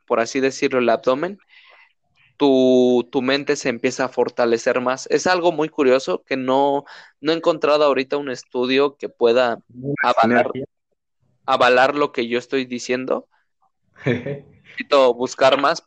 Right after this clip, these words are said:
Speaker 1: pero cuando tú fortaleces el abdomen, curiosamente tu mente o tu,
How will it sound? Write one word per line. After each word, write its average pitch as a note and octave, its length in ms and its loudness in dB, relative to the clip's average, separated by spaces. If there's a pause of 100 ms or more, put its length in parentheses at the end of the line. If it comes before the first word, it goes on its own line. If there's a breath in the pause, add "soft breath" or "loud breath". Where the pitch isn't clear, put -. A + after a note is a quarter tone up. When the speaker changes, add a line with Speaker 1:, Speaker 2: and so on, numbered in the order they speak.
Speaker 1:
pero A#2+ 280 0 (760 soft breath)
cuando - 220 -2 (140)
tú E3 80 0
fortaleces C#3+ 720 -2
el B2 100 0
abdomen, B2+ 680 0 (320)
curiosamente D3+ 720 0
tu A2+ 920 -2
mente C3 580 -2
o C3+ 140 0
tu, A#2+ 540 -8